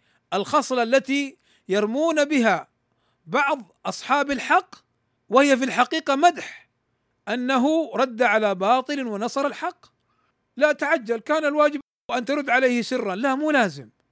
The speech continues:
ليس لازما، ما دام أنه أظهر الباطل وانتشر لك أن ترده مباشرة. أبو موسى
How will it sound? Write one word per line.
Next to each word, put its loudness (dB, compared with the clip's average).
ليس 0
لازما، 2
ما -4
دام 2
أنه 0
أظهر 2
الباطل -2
وانتشر 2
لك 2
أن 2
ترده -4
مباشرة. -2
أبو 0
موسى 0